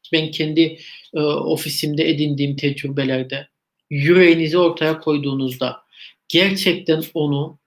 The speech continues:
bir insan olarak karşınızda gördüğünüzde, yüreğinizle onu dinlediğinizde, gerçekten onu anladığınızda ve onu anladığınızı ona hissettirirseniz, böyle insan insana sıcak, samimi, gerçek bir ilişki kurduğunuzda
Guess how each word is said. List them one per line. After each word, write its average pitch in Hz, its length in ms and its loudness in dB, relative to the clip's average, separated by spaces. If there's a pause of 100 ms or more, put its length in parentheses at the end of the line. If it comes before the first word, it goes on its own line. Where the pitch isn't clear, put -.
bir 170 360 2
insan 147 500 -6
olarak 131 380 -4
karşınızda 131 840 -6 (440)
gördüğünüzde, 135 920 0 (480)
yüreğinizle 175 680 4
onu 151 360 -2
dinlediğinizde, 135 840 -6
gerçekten 156 680 -2
onu 143 380 -6
anladığınızda 135 880 -4 (1000)
ve 160 300 2 (100)
onu 170 360 0
anladığınızı 160 760 -2
ona 160 240 -2
hissettirirseniz, 151 1160 -2
böyle 143 280 0
insan 156 500 -4
insana 139 400 -6
sıcak, 143 440 -4
samimi, 143 420 -2
gerçek 147 480 0
bir 147 80 -2
ilişki 143 380 -6
kurduğunuzda 143 680 -2